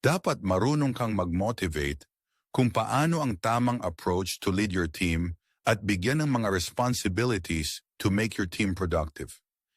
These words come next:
Nang sa ganun mapaunlad mo ang mga taong nakapaligid sa'yo at makabuo ng isang team na tutulong para sa negosyo mo.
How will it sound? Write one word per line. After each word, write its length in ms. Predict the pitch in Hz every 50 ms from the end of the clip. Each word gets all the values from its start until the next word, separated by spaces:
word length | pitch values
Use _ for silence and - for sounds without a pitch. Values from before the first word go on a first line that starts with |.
| _ _ _ _ _ -
Nang 240 | - 117 135 151 131
sa 160 | - - 127
ganun 320 | 117 123 131 143 160 170
mapaunlad 720 | 165 147 127 - 127 98 110 107 104 104 107 117 120 120 110
mo 240 | 113 113 107 104 95
ang 160 | 92 95 92
mga 320 | 90 87 87 85 98 95
taong 160 | 92 95 98
nakapaligid 720 | 92 85 80 - 87 - - 90 90 98 110 120 110 113 98
sa'yo 560 | - - - 87 82 80 76 73 76 78 - _ _ _ _ _ -
at 160 | 110 113 87
makabuo 640 | 98 98 92 90 104 95 90 87 101 110 120 120 120
ng 160 | 117 107 104
isang 320 | 92 85 - 92 92 87 82 -
team 400 | - 101 98 95 95 98 92 87
na 160 | 92 92 90
tutulong 640 | - 98 85 - - 139 143 131 98 87 80 76 76
para 240 | 92 92 90 90 -
sa 80 | -
negosyo 480 | 98 92 82 76 73 71 71 - - 78
mo. 160 | 71 67